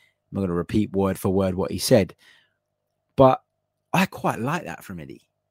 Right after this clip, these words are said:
'cause it showed a bit of needle. It showed a bit of, um, it showed that he can be a bit spiky, that he can be a little bit more, um, abrasive and on the edge. I, I quite like that from Eddie 'cause I didn't,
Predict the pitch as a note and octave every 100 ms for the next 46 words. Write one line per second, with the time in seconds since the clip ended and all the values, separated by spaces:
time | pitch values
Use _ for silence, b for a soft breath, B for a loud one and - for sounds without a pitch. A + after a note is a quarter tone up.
0 | _ - C#3 C#3 - F3 F#3 D#3+ C3 G#2+
1 | G2+ C#3 D3 F2 - _ _ _ _ -
2 | A#2+ - F3 F3+ D#3+ A2+ C#3+ A2+ G#2 -
3 | G#2+ G2 F#2 F2 - _ _ _ _ _
4 | _ _ _ _ _ _ - C3+ - F#3
5 | F3 D#3 C3 B2+ D3+ E3 C#3+ A#2 F#2 -
6 | - - G2 F#2 - E2+ E2+ D#2 G#2+ -
7 | C3+ C#3+ D3 C3+ A2 G#2 G#2 G#2+ F#2 G2+
8 | F#2 A2 G2+ G2+ F#2 F2+ _ b b b
9 | b - G2 F#2+ F#2 F2+ E2+ _ _ _
10 | _ - - G#2+ A2 G2+ - G2+ F2+ G2+
11 | G#2+ G#2+ A2+ A2 F2 A2 G#2 C#3 B2 -
12 | C#3 C3 C#3 G#2+ - G#2+ F#2+ F2+ - G#2+
13 | A#2+ D3+ D3